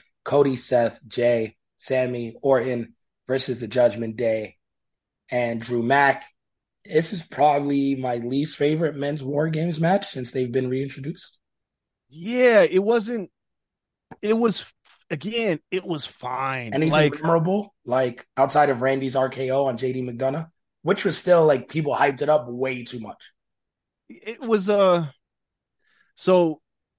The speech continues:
Speaker 2: the tease of, of Damian Priest cashing in and then Randy spoiling it, that was cool, I guess. Um, which I'm just like,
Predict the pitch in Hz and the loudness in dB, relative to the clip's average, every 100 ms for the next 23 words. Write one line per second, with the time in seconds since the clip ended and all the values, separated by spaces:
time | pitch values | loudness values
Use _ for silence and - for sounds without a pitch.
0 | _ _ _ - 120 156 156 226 226 214 | _ _ _ -20 -4 -4 -4 -6 -6 -4
1 | 185 165 147 143 127 120 127 147 151 139 | 0 0 0 -4 -4 -12 -6 -4 -4 -6
2 | 139 131 - 131 123 123 120 120 113 117 | -8 -10 -6 -4 -4 -6 -10 -10 -10 -10
3 | 107 113 110 117 123 117 117 113 - - | -12 -12 -10 -8 -6 -6 -8 -10 -16 -12
4 | 117 113 113 110 104 _ _ 208 185 - | -10 -10 -10 -12 -14 _ _ -4 -4 -6
5 | - 92 85 82 - - _ _ _ _ | -18 -18 -20 -20 -20 -20 _ _ _ _
6 | _ 139 139 123 139 139 123 135 - 135 | _ -2 -2 -4 -4 -4 -4 -14 -6 -4
7 | 139 123 110 113 | -2 -4 -8 -10